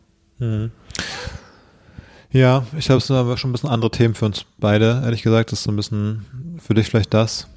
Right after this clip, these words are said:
<clears throat> Bei mir ist es ja so ein bisschen eher, ist ein bisschen mehr Big Picture. Ich hab gar nicht das Gefühl, dass ich so s-, krass viel Self-Care brauche. Ist eher dieses Gefühl von vorausschauend, so dieses, was steht so an, worauf freut man sich,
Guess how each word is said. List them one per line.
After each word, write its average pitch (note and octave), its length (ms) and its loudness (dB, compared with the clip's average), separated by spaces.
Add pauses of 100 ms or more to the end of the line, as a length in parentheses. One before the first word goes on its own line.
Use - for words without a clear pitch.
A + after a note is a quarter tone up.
(220)
<clears throat> C3 440 -6
Bei G#2+ 100 0
mir G#2 120 2
ist G2+ 80 0
es - 40 -2
ja G#2+ 100 4
so G2 80 2
ein G2 40 0
bisschen G#2+ 220 -2
eher, G2+ 260 2 (2250)
ist - 100 -20
ein - 40 -20
bisschen - 220 -6
mehr G2+ 140 4
Big A#2+ 240 0
Picture. G#2+ 280 -2
Ich - 20 -2
hab G#2 80 -4
gar G#2+ 80 0
nicht G#2+ 60 2
das - 40 -4
Gefühl, A2 120 2
dass A2 160 2
ich G2 60 -4
so A2 80 2
s-, - 240 -4
krass - 300 -4
viel A2 100 0
Self-Care A2+ 500 2
brauche. C3 540 2 (640)
Ist - 140 -16
eher A2 180 2
dieses G2+ 200 -2
Gefühl - 320 -4
von F#2+ 640 -2 (720)
vorausschauend, G2+ 1000 2
so G#2+ 100 -2
dieses, G2 420 -2 (760)
was A#2+ 140 0
steht - 180 -2
so A2+ 80 0
an, G#2+ 240 2
worauf G#2 220 2
freut A2 260 2
man G#2+ 140 2
sich, G2 440 0